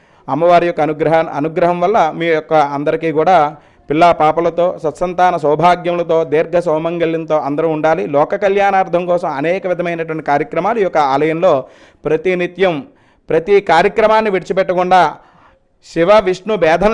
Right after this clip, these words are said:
లేకుండా, అదేవిధంగా కార్తీక మాసం వస్తే అమ్మవారి యొక్క ఆలయంలో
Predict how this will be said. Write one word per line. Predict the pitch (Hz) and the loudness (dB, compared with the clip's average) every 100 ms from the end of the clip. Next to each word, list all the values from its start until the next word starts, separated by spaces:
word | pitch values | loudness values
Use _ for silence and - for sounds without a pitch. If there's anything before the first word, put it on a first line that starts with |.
| 208 | 2
లేకుండా, | 190 190 185 190 175 143 - _ - | 2 2 2 4 4 2 -4 _ -4
అదేవిధంగా | 147 196 202 196 196 202 180 170 185 _ - | 0 2 2 0 2 4 4 2 -6 _ 0
కార్తీక | 165 170 208 190 185 | 0 2 0 2 0
మాసం | 165 185 | 0 -2
వస్తే | 180 185 175 - - | -2 -2 -2 -2 -8
అమ్మవారి | 156 175 180 185 | 0 2 4 2
యొక్క | 175 | 0
ఆలయంలో | 160 160 180 185 | 2 2 0 4